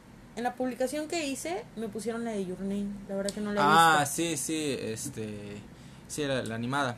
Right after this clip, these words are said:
Speaker 1: ¿Es buena?
Speaker 2: Este, es muy buena. Es muy,
Speaker 1: No la he
Speaker 2: muy,
Speaker 1: visto, voy a
Speaker 2: muy
Speaker 1: tratar de verla. ¿Puedo verla con los niños o?
Speaker 2: Sí,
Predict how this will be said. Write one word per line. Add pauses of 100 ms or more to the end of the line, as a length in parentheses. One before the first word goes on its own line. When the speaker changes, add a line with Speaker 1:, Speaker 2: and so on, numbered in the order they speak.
Speaker 1:
¿Es
buena? (800)
Speaker 2:
Este,
es
muy
buena. (240)
Es
muy,
Speaker 1:
No
la
he
Speaker 2:
muy,
Speaker 1:
visto,
voy
a
Speaker 2:
muy
Speaker 1:
tratar
de
verla. (100)
¿Puedo
verla
con
los
niños
o? (180)
Speaker 2:
Sí,